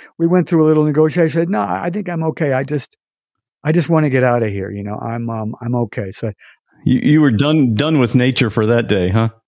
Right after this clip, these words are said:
Speaker 1: Yes, exactly. Totally done with nature. And as I, in, in the car, it was very hard to drive 'cause my right shoulder was killing me. As I slowly went down the mountain,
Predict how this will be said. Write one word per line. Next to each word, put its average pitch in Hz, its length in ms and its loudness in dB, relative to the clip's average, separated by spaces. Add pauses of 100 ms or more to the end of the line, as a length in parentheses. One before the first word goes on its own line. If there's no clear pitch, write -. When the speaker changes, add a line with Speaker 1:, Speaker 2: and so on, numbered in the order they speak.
(200)
Speaker 1:
Yes, 101 400 -4
exactly. 110 580 -2
Totally 127 400 0
done 104 220 -2
with 98 140 -8
nature. 101 380 -10 (440)
And 156 180 2
as 151 160 2
I, 147 180 2 (280)
in, 180 160 0
in 160 160 0
the 143 80 0
car, 190 360 -2
it 123 60 -4
was 113 160 -8
very 180 220 2
hard 135 180 -2
to 117 80 -10
drive 127 360 -2
'cause 113 140 -8
my 117 120 -8
right 117 260 -6
shoulder 117 260 -6
was 101 200 -10
killing 104 320 -8
me. 101 140 -10 (920)
As 135 220 -2
I 143 100 2
slowly 190 460 2
went 151 240 -2
down 147 540 -2 (460)
the 120 520 0 (320)
mountain, 147 760 -2